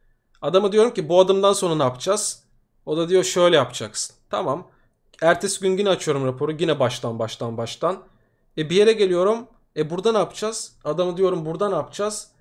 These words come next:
"E, her şeyi de biz mi söyleyeceğiz? Orada da şuna tıkla kardeşim." diyor. Tövbe estağfurullah. Tamam, ertesi gün yine baştan, baştan, baştan, baştan. Ulan bir şey daha eksik. Adama diyorum, "E, burada da bu eksik."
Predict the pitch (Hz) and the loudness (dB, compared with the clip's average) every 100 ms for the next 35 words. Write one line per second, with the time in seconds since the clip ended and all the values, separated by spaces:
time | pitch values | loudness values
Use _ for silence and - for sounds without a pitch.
0 | _ _ _ _ _ _ _ 151 151 170 | _ _ _ _ _ _ _ -2 2 4
1 | 175 - 185 185 190 190 196 185 170 143 | 2 0 2 2 0 0 0 0 0 0
2 | 135 147 147 147 170 - 180 175 160 147 | 0 0 2 0 -4 -4 -6 -6 -6 -4
3 | 127 135 131 123 - 117 110 110 110 _ | -2 0 -2 -4 -8 -10 -8 -10 -10 _
4 | - - _ _ _ _ - 151 131 131 | -16 -16 _ _ _ _ -6 -4 -2 -2
5 | 123 - 123 127 120 123 127 185 185 180 | -2 -2 -4 -2 -4 -4 -4 0 0 2
6 | 160 160 165 170 175 165 165 147 139 131 | 0 0 -10 -6 -4 -2 -2 0 0 -2
7 | 143 127 120 113 - 123 120 120 - 120 | -4 -4 -4 -6 -6 -4 -4 -6 -8 -6
8 | 120 117 - 190 202 185 160 214 208 220 | -6 -6 -4 2 4 4 0 -4 0 0
9 | 208 196 220 - - _ _ _ - 151 | 0 -4 -10 -12 -20 _ _ _ -10 -2
10 | 175 202 208 220 196 180 196 233 208 233 | 0 0 2 0 0 -4 -6 -6 -4 -6
11 | 240 - 240 - | -6 -10 -12 -16